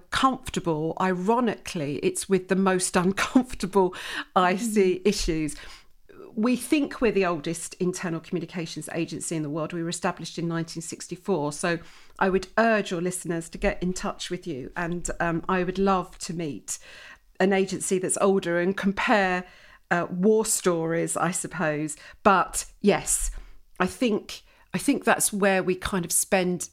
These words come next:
Speaker 1: most of our time, with those kind of really quite complex, intricate internal comms challenges. I spend my time now much more in the advisory space,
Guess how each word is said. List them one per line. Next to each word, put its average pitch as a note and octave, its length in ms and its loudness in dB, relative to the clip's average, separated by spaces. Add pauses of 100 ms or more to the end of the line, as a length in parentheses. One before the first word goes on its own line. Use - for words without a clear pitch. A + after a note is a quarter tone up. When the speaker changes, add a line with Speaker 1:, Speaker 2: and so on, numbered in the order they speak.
Speaker 1:
most F#3+ 380 2
of F3 60 -6
our E3 140 -4
time, E3 540 -4
with E3 120 -4
those E3+ 200 0
kind F3+ 180 -4
of F3 120 -10
really F#3 200 0
quite - 440 -4
complex, - 680 -2
intricate F3+ 800 -2 (340)
internal F3+ 520 0
comms E3+ 360 -4
challenges. D#3+ 760 -2 (400)
I A3 180 6
spend B3+ 320 0
my A#3+ 160 2
time G#3 380 0
now G3 260 4
much - 320 -4
more F#3 180 2
in E3 120 -2
the F3 100 0
advisory G3 640 0
space, A3+ 720 -2